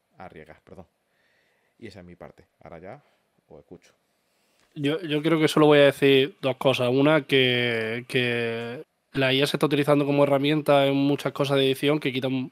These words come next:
Speaker 2: bastante tiempo, entonces queda guay, ¿vale? O sea, eso sí se puede utilizar bien. Eh, segundo, eh, es verdad que la I A hace un collage y podría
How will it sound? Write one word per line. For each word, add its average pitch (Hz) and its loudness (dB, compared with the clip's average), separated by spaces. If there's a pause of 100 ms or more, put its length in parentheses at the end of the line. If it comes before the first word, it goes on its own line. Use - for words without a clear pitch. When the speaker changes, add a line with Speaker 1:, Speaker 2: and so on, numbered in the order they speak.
Speaker 2:
bastante 131 -6
tiempo, 131 -6
entonces 131 -6 (240)
queda 127 -6
guay, 113 -6
¿vale? 127 -6
O 196 -6
sea, 127 2
eso 143 -2
sí 143 0
se 131 -2
puede 123 -4
utilizar 123 -2
bien. 117 -6 (880)
Eh, 127 4
segundo, 139 2
eh, 127 0 (540)
es 143 2
verdad 156 2
que 156 2
la 151 6
I 160 4
A 151 6
hace 143 0
un 143 2
collage 143 2
y 127 -2
podría 127 -4